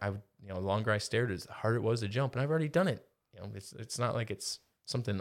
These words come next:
unknown. I've done it a couple times, hundreds of times. But, but it's just that fear of that, that, that anxiety of staring at something without having any action, without having any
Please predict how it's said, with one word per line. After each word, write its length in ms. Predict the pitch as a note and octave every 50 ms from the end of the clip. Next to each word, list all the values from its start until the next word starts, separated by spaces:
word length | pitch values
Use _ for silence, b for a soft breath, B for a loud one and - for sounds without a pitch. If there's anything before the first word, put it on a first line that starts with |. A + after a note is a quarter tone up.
| - - -
unknown. 520 | A2+ A2+ G2+ G2+ G#2 A2+ D3+ D3+ A#2+ A2
I've 140 | A2+ A2+ A#2
done 140 | B2 C3+ D3
it 140 | C#3+ C3+ C#3
a 20 |
couple 240 | - - E3 - B2+
times, 220 | - - - - - b b b b b
hundreds 280 | E3 F#3 E3 C3 -
of 80 | - -
times. 260 | - - - - - _ b b b b b b b b b
But, 300 | - A2 A2 - - -
but 120 | A#2+ B2 A#2+
it's 160 | A2+ G#2+ -
just 160 | A#2+ - -
that 200 | A2 A2 - -
fear 480 | - - - - C#3 C#3+ C3 B2+ A#2+ A#2
of 240 | - - G2 - -
that, 220 | G#2 G#2 F#2+ -
that, 280 | - G#2 F#2+ F2 - F2
that 220 | G#2 G2 - -
anxiety 520 | - G2 F#2+ G2 - A2 A2+ A2+ A2 G#2+ G2
of 100 | F#2+ -
staring 480 | - - - - A2+ A#2 A#2 A#2 A2+
at 100 | G2+ -
something 360 | - - G2+ G2 - G2+ G2+
without 340 | G2 G2 F#2+ G#2 G#2+ G#2 -
having 280 | A2 G#2+ G#2 G2+ G2 F#2+
any 220 | G2+ G#2 G2 - -
action, 340 | G#2 G#2 G2 - - - F2
without 280 | F2+ F2+ G2+ G2+ -
having 240 | G2+ G2+ G2 G2 F#2+
any 280 | G2+ G#2 A2 G#2+ G2+